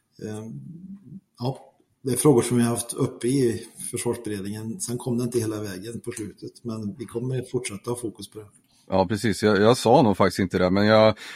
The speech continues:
Speaker 2: jag lägger till det nu. Alltså bur-, burna luftvärnssystem också. Jag sa p-, pansarvärnsrobotar, men, eh, självklart burna luftvärnssystem, eh, som är lätta att hantera. Eh, det, det är också någonting som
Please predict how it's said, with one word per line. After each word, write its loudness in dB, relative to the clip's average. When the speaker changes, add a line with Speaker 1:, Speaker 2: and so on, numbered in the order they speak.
Speaker 2:
jag 4
lägger 8
till 4
det 6
nu. 2
Alltså 0
bur-, 4
burna 4
luftvärnssystem 0
också. 0
Jag 4
sa 4
p-, 2
pansarvärnsrobotar, 0
men, 4
eh, 2
självklart 2
burna 2
luftvärnssystem, -2
eh, -2
som -4
är 2
lätta -2
att -2
hantera. -2
Eh, -10
det, -2
det -2
är 2
också -4
någonting -2
som -4